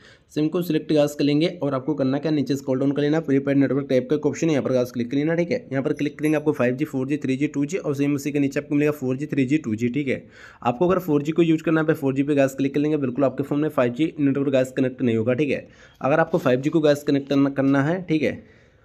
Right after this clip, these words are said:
उसी सेटिंग पे आपको क्लिक कर लेना, ठीक है। आपको फ़ाइव जी, फ़ोर जी, थ्री जी, टू जी, टू, टू जी का जो ऑप्शन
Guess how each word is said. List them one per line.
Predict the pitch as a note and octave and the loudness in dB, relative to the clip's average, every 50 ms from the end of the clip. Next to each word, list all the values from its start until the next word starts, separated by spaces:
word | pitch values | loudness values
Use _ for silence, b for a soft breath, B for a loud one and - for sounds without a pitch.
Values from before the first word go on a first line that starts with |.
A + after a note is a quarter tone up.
| b b | b b
उसी | - C3+ - F3 E3+ | -8 -2 0 0 0
सेटिंग | D#3+ - - B2 C#3 C#3+ C#3 | 2 2 0 2 2 2 2
पे | C#3 | 2
आपको | C3 C3+ C#3 C3+ | 0 0 0 0
क्लिक | C#3 B2+ B2+ B2+ | 0 -2 -2 0
कर | C#3 | 0
लेना, | C#3 D3 D#3 D#3+ E3 | 0 2 2 2 2
ठीक | E3+ D3+ | 2 0
है। | A#2+ - | 0 -2
आपको | E2+ - - - D#3+ | -2 -6 -4 -4 -2
फ़ाइव | D3+ - B2 A#2+ B2 | 0 2 2 2 2
जी, | B2 D#3+ | 2 0
फ़ोर | D#3 - C#3+ C3+ C3+ | 0 2 0 0 0
जी, | D3 D3+ | 0 -2
थ्री | C#3+ C#3 C#3 C3 | 0 0 0 2
जी, | C#3+ D#3+ | 2 0
टू | D#3 C#3 C#3 | 0 2 0
जी, | C3+ C#3 | 0 0
टू, | C#3 B2 C3+ - - D#3 D3+ | 0 -4 -8 -4 -2 -2 -2
टू | D3+ D3 - - E3 F3+ F3 | -2 -4 -4 -2 0 0 2
जी | D3+ D3 | 2 0
का | C#3 D3 | 0 0
जो | C#3 C#3+ C#3+ | 0 0 0
ऑप्शन | C#3+ - D3 C#3+ | -2 -2 -4 -2